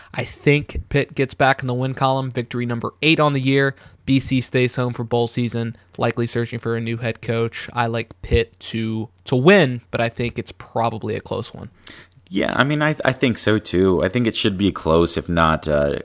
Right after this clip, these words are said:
Speaker 2: just based off the nature of the two teams. It's getting cold. Passing in the cold weather certainly becomes more difficult as the years go on,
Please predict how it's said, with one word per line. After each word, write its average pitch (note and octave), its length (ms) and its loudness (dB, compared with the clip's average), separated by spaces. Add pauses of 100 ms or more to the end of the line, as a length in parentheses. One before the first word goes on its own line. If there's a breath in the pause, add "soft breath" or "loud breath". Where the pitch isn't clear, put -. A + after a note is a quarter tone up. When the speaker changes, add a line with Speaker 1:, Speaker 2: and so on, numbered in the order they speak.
Speaker 2:
just E2+ 340 -2
based D#2+ 300 0
off D#2 180 4
the F2 60 -4
nature D2 400 -4
of D2 120 -4
the D#2+ 80 -2
two E2 200 0
teams. D#2+ 480 -2
It's C#2+ 120 -14
getting F2 280 2
cold. E2 540 0 (640 loud breath)
Passing F2 400 0
in F#2 100 0
the F2 80 0
cold E2+ 300 0
weather E2+ 320 4
certainly E2 400 0
becomes E2 380 -2
more E2 180 2
difficult E2 540 0
as D#2+ 160 -2
the E2 80 -2
years E2 320 0
go E2 180 0
on, D2 340 -2